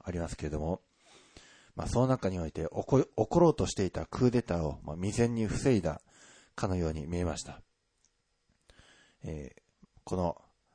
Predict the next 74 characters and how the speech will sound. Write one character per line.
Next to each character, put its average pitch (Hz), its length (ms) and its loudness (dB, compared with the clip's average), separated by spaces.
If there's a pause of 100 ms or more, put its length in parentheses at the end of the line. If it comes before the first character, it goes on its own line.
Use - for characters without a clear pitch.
(320)
ア 123 120 -2
ビ 113 120 0
メ 120 140 2
レ 101 80 0
ク - 140 -6
に 82 120 -8
対 87 220 -6
し - 60 -12
て - 80 -20
の 80 120 -8
反 110 280 -8
逆 110 420 2
の 101 260 0
意 120 60 -4
図 95 160 4
が、 82 160 -4 (500)
ま - 80 -12
あ、 - 80 -8
起 95 60 -6
こ - 80 -4
っ - 100 -4
た 80 200 -6
と - 120 -8
こ - 120 -6
ろ、 80 260 -2 (460)
ま - 80 -10
あ、 - 140 -2
あ 107 40 4
る 95 80 4
人 82 220 -6
の、 78 240 -2 (360)
え 80 160 -12
ー、 - 20 -10
そ - 140 -8
の 82 240 -2
口 - 220 -4
づ 87 120 -8
て 90 160 -2
に 87 60 -2
よ 82 80 -2
っ - 40 -6
て 98 160 0
そ - 120 -4
れ 87 60 4
を 76 60 4
知 - 180 -6
っ - 40 -20
て、 92 280 0
そ - 200 -4
れ 101 60 4
を、 95 220 4 (640)
え 73 440 -8
ー、 - 40 -14
ま 82 100 -4
あ、 - 20 -4
夜 104 180 6
明 127 60 6
け 131 120 2
前 107 220 4
に 78 160 -12 (460)
実 85 140 -10
際 85 100 -6
に 78 60 -8
兵 107 280 2
を 85 140 -2
動 107 240 0
か 107 160 0
し - 80 -8
て - 80 -10
で 76 100 -6
す - 120 -16
ね、 76 220 -6 (460)
こ - 120 -4
の、 87 220 0